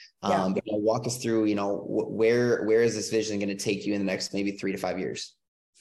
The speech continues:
Speaker 1: So, uh, for the business, I, um, a goal of mine, of course, is to always increase membership. I would, you know, love as many members, um, as possible.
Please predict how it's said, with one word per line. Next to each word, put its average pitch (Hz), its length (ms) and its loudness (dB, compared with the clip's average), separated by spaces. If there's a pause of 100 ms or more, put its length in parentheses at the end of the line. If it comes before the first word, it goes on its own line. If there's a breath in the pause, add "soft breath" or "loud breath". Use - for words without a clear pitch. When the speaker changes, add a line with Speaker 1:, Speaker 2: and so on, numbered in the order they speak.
(1000 loud breath)
Speaker 1:
So, 220 720 4
uh, 196 400 4 (1700 loud breath)
for 285 240 6
the 285 100 4
business, 202 720 4
I, 180 520 0
um, 165 580 2 (840 soft breath)
a 196 60 0
goal 202 320 6
of 202 160 2
mine, 185 300 4
of 170 140 -6
course, 190 340 -2
is - 140 -4
to - 220 -2 (100)
always 220 360 6
increase 160 380 -2
membership. - 520 -4 (100)
I 185 200 2
would, 175 420 -2
you 214 120 4
know, 165 240 0
love 196 200 4
as 190 140 2
many 175 240 0
members, 170 680 0 (380 loud breath)
um, 180 280 0
as 165 140 -2
possible. 160 680 -2